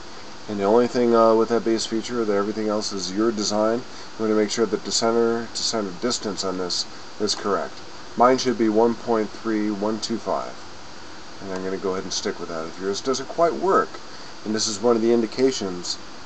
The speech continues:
and it's one of the things you're gonna be graded on, it's one-third of your grade in regard to this assignment, that you need to be able to get motion physical,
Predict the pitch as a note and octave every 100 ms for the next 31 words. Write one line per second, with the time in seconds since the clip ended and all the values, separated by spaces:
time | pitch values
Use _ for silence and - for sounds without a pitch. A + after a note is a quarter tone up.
0 | - G#2 G#2 G2 - A2+ A2 G#2 A2+ G#2
1 | F#2 A2 G2+ F#2+ A2 A#2+ G2+ F#2 F#2 F2+
2 | G#2+ G#2 A2+ G#2 G2+ F#2 A2 A#2 G2 F#2
3 | G#2 G#2 G2 G#2+ - G2 B2 C3+ A2 F#2
4 | - - - - - A2 A2 G#2+ A2+ A#2+
5 | A2 A2+ A2 A2+ G#2 G#2+ A2 G#2+ A#2 B2
6 | - F#2 - - A2+ B2+ B2+ B2+